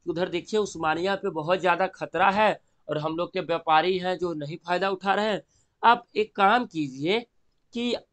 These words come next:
आप एक रास्ता ढूंढिए, हम आपको क्या देंगे, हम आपको बड़े-बड़े जहाज देंगे,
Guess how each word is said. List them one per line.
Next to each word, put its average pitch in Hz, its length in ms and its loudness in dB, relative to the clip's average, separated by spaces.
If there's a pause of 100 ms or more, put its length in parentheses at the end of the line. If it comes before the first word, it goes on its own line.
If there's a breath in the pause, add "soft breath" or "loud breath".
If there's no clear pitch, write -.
(200)
आप 233 340 6
एक 233 160 -4
रास्ता 160 440 4
ढूंढिए, 131 540 -8 (640)
हम 247 180 6
आपको 240 300 6
क्या 233 240 4
देंगे, 202 260 -2
हम 202 200 -2
आपको - 260 -2
बड़े-बड़े 190 480 0
जहाज 165 460 2
देंगे, 165 540 -6